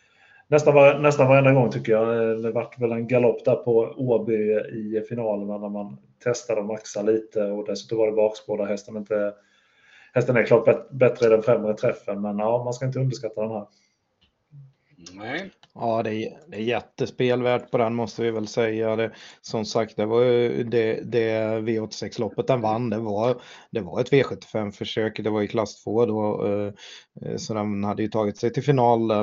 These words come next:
Speaker 3: eh, i samma final som, eh, It's Pepper Time och Keep Gamble var ute i där, så att, äh, den, det, det, det är väldigt intressant på bara två procent. Eh, vi har en till, eh,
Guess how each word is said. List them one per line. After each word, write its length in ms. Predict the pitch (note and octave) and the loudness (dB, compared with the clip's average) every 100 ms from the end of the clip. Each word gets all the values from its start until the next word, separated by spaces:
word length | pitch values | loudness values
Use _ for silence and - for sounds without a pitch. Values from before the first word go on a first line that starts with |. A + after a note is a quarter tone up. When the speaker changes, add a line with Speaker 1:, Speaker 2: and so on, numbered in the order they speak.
| G#2+ | 0
Speaker 3:
eh, 600 | G#2+ - G#2+ G#2+ G#2+ G#2+ | -4 -4 -4 -2 -2 -2
i 40 | G#2+ | -2
samma 280 | A2+ G#2 G#2 | -4 -4 -4
final 360 | A2+ G2+ G2+ | -4 -4 -4
som, 300 | - G#2+ G#2 | -6 -4 -2
eh, 40 | G#2 | -2
It's 400 | G#2+ - - - | -4 -6 -6 -2
Pepper 200 | A2+ - | -2 -2
Time 240 | A2 G#2+ | -4 -2
och 60 | G#2 | -4
Keep 120 | G#2+ | -6
Gamble 400 | - G#2 G2+ G#2 | -4 -4 -4 -4
var 80 | G#2+ | -2
ute 360 | G2+ - - | -2 -6 -2
i 80 | A#2 | 0
där, 160 | A#2+ G#2+ | 2 0
så 120 | - | -2
att, 100 | G2+ - - - - _ - | -8 -12 -18 -18 -18 _ -2
äh, 280 | A2+ A#2 A2+ | 2 4 2
den, 240 | G#2+ A2+ A#2 G#2 - - - - - - - _ - | 0 -2 -4 -6 -14 -20 -20 -20 -20 -20 -20 _ -4
det, 400 | B2+ A#2 A#2 - | 2 4 2 0
det, 360 | A#2+ A#2 A2 - | 0 0 0 0
det 140 | B2 | 2
är 40 | B2+ | 6
väldigt 360 | C#3 A2 C3+ | 6 6 6
intressant 640 | D#3 D3 C#3+ A#2+ A2+ A#2+ - | 6 4 2 2 -2 -2 -2
på 100 | A#2+ | 2
bara 260 | B2 A2+ | 4 4
två 300 | A2+ - A2+ | 0 -2 -2
procent. 800 | A2 A#2+ - A#2+ A2+ A#2+ A#2 - | -2 -4 -2 0 0 0 -6 0
Eh, 340 | C3 A#2+ A#2 A#2+ | 6 8 8 4
vi 160 | A#2 | 4
har 200 | A#2+ B2 | 6 6
en 260 | B2+ B2 B2 | 4 2 -4
till, 560 | - B2+ C3 D3+ D3+ D3+ | -4 -2 0 2 2 4
eh, 340 | C#3+ C#3+ C#3+ | 4 4 2